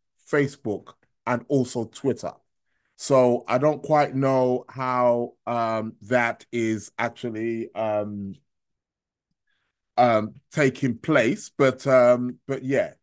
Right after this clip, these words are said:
it, it, it seems to be, um, the, you know, what is happening. But I, I need some confirmation. Um, I've got my phones here, so I could always check maybe on that,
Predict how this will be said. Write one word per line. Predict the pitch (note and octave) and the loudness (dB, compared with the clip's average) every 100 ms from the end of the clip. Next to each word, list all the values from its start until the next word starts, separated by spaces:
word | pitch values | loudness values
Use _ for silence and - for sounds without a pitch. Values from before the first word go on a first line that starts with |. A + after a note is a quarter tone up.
| - | -8
it, | B2 C3 | -8 -4
it, | C3+ C#3 | -4 -2
it | C3 C3 | -6 -6
seems | - D3+ C#3+ - | -2 -2 -2 -4
to | C3+ | -4
be, | C3+ C3 C3 B2 - - - _ - | -2 0 0 -2 -6 -20 -20 _ -2
um, | A#2+ A#2+ A#2 A#2 A2+ | 2 4 2 0 -2
the, | B2 A#2+ A#2+ A#2+ - | -2 0 -2 -8 -16
you | - B2 | -4 -4
know, | G2+ G2+ _ _ _ _ _ _ | -4 -8 _ _ _ _ _ _
what | C3+ B2+ A2+ C#3 | -10 -6 2 4
is | B2+ | 4
happening. | C3+ B2 A2+ F2 D2 | 0 -4 -6 -12 -4
But | C#3 C3+ - _ _ _ - | 2 2 0 _ _ _ -2
I, | D3 D#3 | -2 2
I | D#3 | 2
need | E3+ D3 | 2 -2
some | C#3+ C3 B2 | -4 -6 -4
confirmation. | C3+ B2 A#2 C3 C3+ - G#2 A2 _ _ _ _ _ | -6 -6 -4 -4 -4 -6 -12 -14 _ _ _ _ _
Um, | A#2 A#2 A#2 A#2 A#2 A#2 A2+ A2+ | 0 2 2 2 0 -2 -4 -6
I've | - C#3+ | -4 -2
got | G#3+ | 0
my | F3+ | 0
phones | C#3+ D3 C#3 | -2 -2 -2
here, | A#2 G2+ | -4 -4
so | - C3 | -4 -4
I | |
could | C3+ D3 | -2 -2
always | E3 D3+ | -2 -2
check | C3+ - C3 - | -4 -6 -6 -4
maybe | C3 B2 A#2+ | -4 -2 -2
on | A2 G2+ | -4 -4
that, | F#2+ D3 A3 | -2 -2 -2